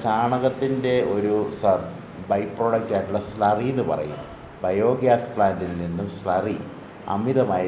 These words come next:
രീതിയിൽ ഇപ്പോൾ പുൽകൃഷി തോട്ടത്തിലേക്ക് അടിച്ചു വിടുകയാണെങ്കിൽ അതിൻ്റെ അകത്ത് നൈട്രേറ്റ് കണ്ടന്റ് ഈ സ്-, ചെടികളിലേക്ക് സ്വാംശീകരിക്കുകയും അത് കഴിക്കുന്ന കന്നുകാലികളിൽ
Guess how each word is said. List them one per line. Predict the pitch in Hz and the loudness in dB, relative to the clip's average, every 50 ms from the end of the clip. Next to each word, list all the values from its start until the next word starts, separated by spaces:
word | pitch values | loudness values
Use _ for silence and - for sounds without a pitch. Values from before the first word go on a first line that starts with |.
| 90 90 | -2 -4
രീതിയിൽ | 87 90 90 98 98 98 92 90 101 120 127 - | -6 -6 -6 -6 -6 -4 -4 -2 -2 -2 -2 -4
ഇപ്പോൾ | - - 113 110 104 101 | -6 -6 -4 -4 -4 -4
പുൽകൃഷി | 110 113 113 113 - - 123 - - 135 - - | -4 -4 -4 -4 -4 -6 -6 -2 -2 -2 -2 0
തോട്ടത്തിലേക്ക് | 104 92 87 - - 98 - 95 101 101 101 101 113 - - - 92 | 0 0 0 0 -4 -6 -4 -2 -2 0 0 0 0 -2 -2 0 -2
അടിച്ചു | 98 104 101 101 - 107 90 | -2 -2 -4 -6 -4 -4 -4
വിടുകയാണെങ്കിൽ | 85 90 90 90 85 78 - - - - - 80 95 107 90 - - - - - - - - - - 101 | -2 -2 -2 -2 -2 -2 -4 -6 -10 -8 -6 -2 0 0 0 0 -4 -10 -14 -14 -14 -14 -8 -2 2 2
അതിൻ്റെ | 110 104 - 143 139 139 131 110 | 2 2 2 0 2 2 2 2
അകത്ത് | 104 110 113 120 113 107 98 | 2 0 -2 -2 -2 0 0
നൈട്രേറ്റ് | 95 95 95 95 117 117 120 120 - 110 | -2 -2 -4 -2 0 0 0 0 -2 -4
കണ്ടന്റ് | 92 87 82 90 92 98 101 117 - - 104 110 123 | -4 -2 -2 -4 -4 -2 -4 -4 -6 -4 -4 -4 -4
ഈ | 156 160 - - - - - - - - - | -4 -4 -6 -10 -12 -14 -16 -16 -16 -16 -16
സ്-, | - - - 82 80 82 98 98 95 95 92 92 92 - - - | -14 -14 -10 -8 -6 -4 -2 -2 -2 -2 -2 -2 -4 -6 -4 -4
ചെടികളിലേക്ക് | 113 104 117 120 113 123 120 123 120 117 107 92 - - 143 147 143 | -2 -2 0 0 0 0 0 0 0 0 0 -2 -2 -4 -4 -2 0
സ്വാംശീകരിക്കുകയും | - 98 95 - 87 - - - 90 92 87 80 82 80 - 107 120 127 - - - - - - - - - 101 | 2 2 2 2 -2 -8 -10 -10 -6 -6 -6 -6 -6 -6 -4 -4 -4 -4 -6 -8 -12 -14 -16 -16 -12 -4 0 0
അത് | 107 107 104 151 151 131 | 0 0 0 -2 0 0
കഴിക്കുന്ന | 113 101 101 98 - 113 101 101 104 104 95 - - - - | 0 0 0 -2 -4 -4 -4 -2 0 0 -2 -2 -4 -8 -8
കന്നുകാലികളിൽ | 101 92 87 87 90 87 90 90 90 87 90 90 87 87 | -8 -8 -8 -8 -6 -4 -4 -4 -4 -6 -6 -6 -6 -4